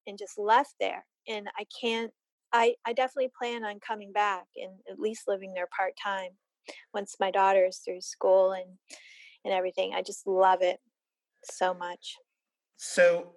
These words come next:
Speaker 2: so it's, it, it's really interesting to me that you, I mean, sort of the, the origin story of you as an artist and you coming out
Speaker 1: Mm-hmm.
Speaker 2: here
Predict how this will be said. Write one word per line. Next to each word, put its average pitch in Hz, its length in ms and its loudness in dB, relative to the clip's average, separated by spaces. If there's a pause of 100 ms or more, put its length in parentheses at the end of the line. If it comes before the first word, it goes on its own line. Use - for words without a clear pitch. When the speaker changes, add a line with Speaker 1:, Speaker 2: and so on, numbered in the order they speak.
(140)
Speaker 2:
so 160 320 2
it's, 147 160 -4
it, - 280 -12
it's 147 220 -8
really 180 240 -8
interesting 147 420 -8
to 123 140 -14
me 117 140 -10
that 110 220 -6
you, 107 520 -8
I 117 40 -8
mean, 110 140 -12
sort 123 220 0
of 117 220 -4 (120)
the, 107 380 2 (260)
the 113 200 -2
origin 151 500 2
story 113 440 4
of 104 120 0
you 165 300 0
as 139 120 2
an 110 200 0
artist 127 480 2
and 110 160 -6
you 107 100 -6
coming 113 340 -2
out 104 140 0
Speaker 1:
Mm-hmm. 226 120 -6
Speaker 2:
here 160 520 2